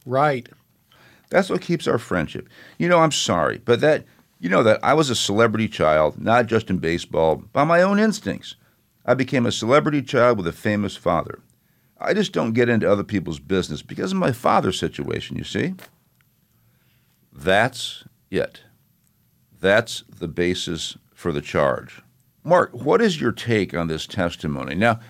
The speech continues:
Speaker 2: we've all had certain clients that are less linear than others in how they respond to, like, questions. Uh, but what do you make of this testimony?
Speaker 1: So, um, th-, th-,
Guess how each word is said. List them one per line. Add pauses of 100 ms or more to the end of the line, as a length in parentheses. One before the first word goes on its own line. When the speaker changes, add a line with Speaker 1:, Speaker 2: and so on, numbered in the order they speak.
Speaker 2:
we've
all
had
certain
clients
that
are
less
linear
than
others (360)
in
how
they (240)
respond
to,
like, (220)
questions. (560)
Uh,
but
what
do
you
make
of
this
testimony? (640)
Speaker 1:
So,
um, (1400)
th-,
th-,